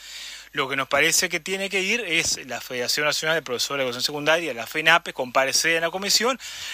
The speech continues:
y ahí daríamos por, este, por terminada la investigación. Después cada cual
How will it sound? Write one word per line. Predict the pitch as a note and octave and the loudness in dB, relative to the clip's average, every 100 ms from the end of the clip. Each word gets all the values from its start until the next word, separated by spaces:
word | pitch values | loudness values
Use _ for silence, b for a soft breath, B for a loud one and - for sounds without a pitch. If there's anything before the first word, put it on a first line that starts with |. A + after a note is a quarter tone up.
| B | B
y | E3 | 6
ahí | D#3+ F#3+ | 6 6
daríamos | B3 F#3+ F3+ A3+ G3+ | 0 -2 0 -2 -2
por, | - D#3+ G3 G#3+ F#3 | -2 0 2 0 -6
este, | D#3 - C#3 B2 A#2+ | -12 -6 -2 -2 -2
por | C3+ C#3 | -2 0
terminada | D3+ C#3+ C#3+ D#3+ F3+ | 0 0 4 4 4
la | |
investigación. | D#3 C3+ C3+ B2 C#3 | -2 -4 -2 -2 -4
Después | A2+ - D#3 | -8 -6 2
cada | E3 D#3 | 4 2
cual | - E3 F#3+ | 2 4 4